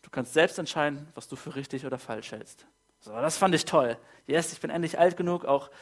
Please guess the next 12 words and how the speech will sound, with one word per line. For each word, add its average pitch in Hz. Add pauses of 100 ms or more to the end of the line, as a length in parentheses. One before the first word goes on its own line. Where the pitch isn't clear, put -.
(220)
geistig 160
hoffentlich 156
reif 147
genug, 147
weiß 143
ich 139
damals 139
nicht. 147 (300)
Ähm, 170 (260)
die 196
gesagt 214
haben, 196